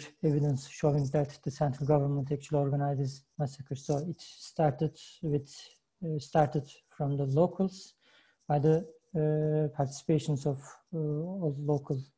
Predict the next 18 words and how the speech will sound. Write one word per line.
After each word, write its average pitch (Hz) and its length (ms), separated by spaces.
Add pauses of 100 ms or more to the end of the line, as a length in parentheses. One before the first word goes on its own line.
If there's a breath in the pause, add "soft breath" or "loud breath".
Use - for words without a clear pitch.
(120)
groups 143 380
from 139 300
the, 139 180 (1000)
uh, 151 640
Committee 147 280
of 139 100
Union 160 280
Progress, 185 680 (100)
as 139 140
well 147 140
as, 151 320
uh, 147 420 (220)
others. 156 500 (840)
And 156 220 (380)
for 156 160
that, 165 260 (140)
uh, 170 260
t-, 180 100